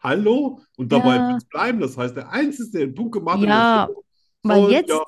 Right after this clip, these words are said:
Speaker 1: Sonja, Punkte für den Arno.
Speaker 2: <laughs> Jetzt kommt mein absolutes Lieblingswort.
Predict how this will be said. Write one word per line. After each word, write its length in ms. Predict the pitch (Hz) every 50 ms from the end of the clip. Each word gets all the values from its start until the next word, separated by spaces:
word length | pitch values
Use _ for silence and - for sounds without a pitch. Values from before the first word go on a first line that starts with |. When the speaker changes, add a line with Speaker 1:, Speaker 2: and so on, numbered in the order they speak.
| _ _ _
Speaker 1:
Sonja, 840 | _ - - 196 196 196 196 196 185 156 160 151 151 143 151 - _
Punkte 440 | - 262 269 233 233 226 - - 196 190
für 220 | - 208 185 185
den 160 | - 247 247 220
Arno. 680 | 180 196 196 196 202 202 190 175 156 156 156 - _ _ _ _ _ -
Speaker 2:
<laughs> 600 | - - 220 240 262 247 - - _ _ _ _ _ _ _ _ _
Jetzt 420 | - 196 233 330 370 - - - -
kommt 200 | - 226 202 -
mein 200 | 185 180 - _ _
absolutes 840 | - - - - - - - - 208 190 180 185 180 - 202 185 -
Lieblingswort. 880 | 196 170 170 175 175 175 175 175 170 - - - 127 147 156 175 214